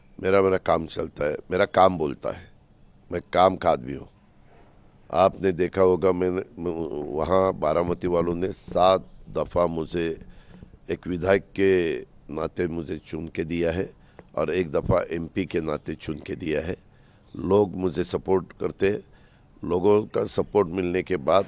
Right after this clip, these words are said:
मैं और ज़ोरों से काम पे लगता हूँ और सुबह छः बजे से काम पे शुरू कर देता हूँ। मुझे डेवलपमेंट करना बहुत पसंद है,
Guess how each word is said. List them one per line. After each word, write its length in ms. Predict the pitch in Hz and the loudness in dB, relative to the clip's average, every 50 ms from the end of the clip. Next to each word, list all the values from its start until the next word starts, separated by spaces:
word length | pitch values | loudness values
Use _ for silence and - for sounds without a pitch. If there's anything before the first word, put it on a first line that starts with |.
| - - | -2 -10
मैं 320 | 80 80 90 95 95 90 - - - - - - | -6 -4 -2 -2 -2 -2 -6 -12 -20 -12 -2 4
और 300 | 90 110 120 120 110 95 | 6 8 8 8 6 2
ज़ोरों 300 | 78 90 92 92 92 92 | -2 -2 -2 -2 -2 -4
से 220 | 87 - - 95 92 - - - - - - | -4 -2 -2 -2 -2 -2 -6 -14 -20 -12 -6
काम 240 | - 80 80 78 73 | -4 -2 -2 -2 -4
पे 160 | - - 87 | -8 -8 -8
लगता 340 | 78 73 71 - - - 95 | -6 -8 -8 -6 -2 0 0
हूँ 180 | 90 104 - - _ _ - - _ _ _ _ _ - | 0 -2 -6 -12 _ _ -20 -20 _ _ _ _ _ -8
और 180 | - 82 87 87 | -4 -4 -4 -4
सुबह 320 | - - - 85 78 85 | -4 -6 -8 -6 -4 -6
छः 260 | 82 - - - 107 98 | -6 -4 0 2 2 4
बजे 240 | 90 90 85 85 | 4 2 0 -2
से 160 | 82 - 85 80 | -6 -6 -8 -8
काम 280 | - - 73 71 67 - - - | -6 -6 -6 -6 -6 -8 -8 -6
पे 220 | 80 73 71 - - _ _ _ - - | -6 -4 -4 -6 -8 _ _ _ -20 -12
शुरू 240 | - - 104 95 87 | -4 0 0 0 0
कर 180 | - 80 71 | 0 -4 -8
देता 280 | 64 55 58 60 - - | -6 -8 -10 -8 -6 -4
हूँ। 180 | 73 87 - - _ _ _ _ _ _ _ _ _ _ _ - | -4 -4 -6 -8 _ _ _ _ _ _ _ _ _ _ _ -10
मुझे 420 | - 87 78 80 107 107 104 - - _ - | -8 -6 0 2 4 4 2 2 -2 _ -16
डेवलपमेंट 640 | 62 67 80 87 92 98 101 85 - 92 98 95 85 | -8 -4 -2 0 0 0 0 0 -2 -4 -4 -4 -4
करना 380 | - 92 87 82 80 95 95 92 | -2 -2 -2 -2 0 0 0 0
बहुत 400 | 90 - - - 104 117 117 - | -2 -2 2 4 6 6 4 4
पसंद 380 | - 95 - - 90 80 73 - | -2 -4 -2 -2 -2 -2 -4 -4
है, 140 | - 90 - | -6 -6 -8